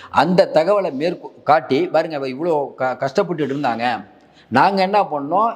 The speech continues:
எங்களுடைய அந்த வ-, சீர்திருத்த நடவடிக்கையால் நிறைய பேரை மேலோக்கி கொண்டு வந்தோன்னு" இந்த ஒரு புள்ளி விவரம் கொடுக்குறாங்க. எது? குஜராத்தை மையமாக வைத்து பி ஜே பியை ஒரு குழு போட்டிருக்காங்கல்ல, ஜி ஆர் ஜி பி,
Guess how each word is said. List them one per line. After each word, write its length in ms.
எங்களுடைய 600
அந்த 380
வ-, 200
சீர்திருத்த 560
நடவடிக்கையால் 580
நிறைய 260
பேரை 160
மேலோக்கி 540
கொண்டு 340
வந்தோன்னு" 380
இந்த 220
ஒரு 160
புள்ளி 180
விவரம் 300
கொடுக்குறாங்க. 380
எது? 380
குஜராத்தை 420
மையமாக 500
வைத்து 260
பி 140
ஜே 120
பியை 220
ஒரு 140
குழு 140
போட்டிருக்காங்கல்ல, 520
ஜி 200
ஆர் 80
ஜி 160
பி, 160